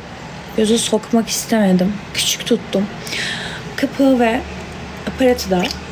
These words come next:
çok tatlı. Bunları yurt dışından getirttik. Üç ay falan bekleme süresi oldu. Bu, bu ürünler için altı yedi aydır zaten uğraşıyorum. <clears throat>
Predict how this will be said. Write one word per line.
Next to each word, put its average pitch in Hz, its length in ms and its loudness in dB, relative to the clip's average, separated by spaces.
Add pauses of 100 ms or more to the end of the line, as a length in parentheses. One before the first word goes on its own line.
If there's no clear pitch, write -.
çok - 180 -6
tatlı. 202 500 0 (1300)
Bunları 254 240 6
yurt 247 260 2
dışından 247 480 4
getirttik. 190 600 -2 (760)
Üç 202 160 -2
ay 226 140 4
falan 214 360 4
bekleme 202 380 2
süresi 196 460 -2
oldu. 185 80 0 (260)
Bu, 214 340 0
bu 214 60 4
ürünler 208 220 4
için 202 260 -2
altı 190 320 2
yedi 196 140 4
aydır 180 260 2
zaten 185 300 0 (140)
uğraşıyorum. 185 540 0 (1080)
<clears throat> 262 80 2